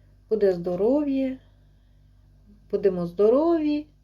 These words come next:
будемо щасливі. Ось так. Так, буду працювати. Зараз поставлю варить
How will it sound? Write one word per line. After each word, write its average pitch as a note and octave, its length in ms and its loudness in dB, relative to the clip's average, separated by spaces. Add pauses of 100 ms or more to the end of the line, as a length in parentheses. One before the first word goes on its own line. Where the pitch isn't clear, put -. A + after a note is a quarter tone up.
(180)
будемо G3+ 480 -8
щасливі. F3 1000 -12 (1080)
Ось A#3+ 200 -20
так. - 260 -18 (1800)
Так, - 440 -10 (760)
буду C4+ 360 -6
працювати. F#3 800 -10
Зараз F#3 440 -4 (760)
поставлю G3 520 -4
варить F#3 600 -10